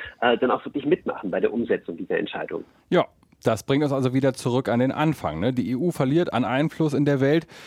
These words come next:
Speaker 2: ist außenpolitisch, naja, nicht der große Player, der sie gerne wäre.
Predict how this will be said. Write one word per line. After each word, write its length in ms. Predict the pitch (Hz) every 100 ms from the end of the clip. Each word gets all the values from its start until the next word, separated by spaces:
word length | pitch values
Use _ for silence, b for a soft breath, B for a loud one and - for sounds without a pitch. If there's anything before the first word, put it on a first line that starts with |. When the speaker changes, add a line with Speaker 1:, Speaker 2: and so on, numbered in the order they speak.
| B B B B B
Speaker 2:
ist 160 | 117
außenpolitisch, 920 | 120 147 - 160 151 151 160 147 - - _ _ _ _
naja, 300 | 160 170 165 - -
nicht 260 | 135 165 151
der 120 | 143
große 280 | 139 151 151
Player, 380 | - 139 147
der 260 | 131 131 123
sie 180 | 117 123
gerne 360 | 123 117 104
wäre. 440 | 104 180 170 190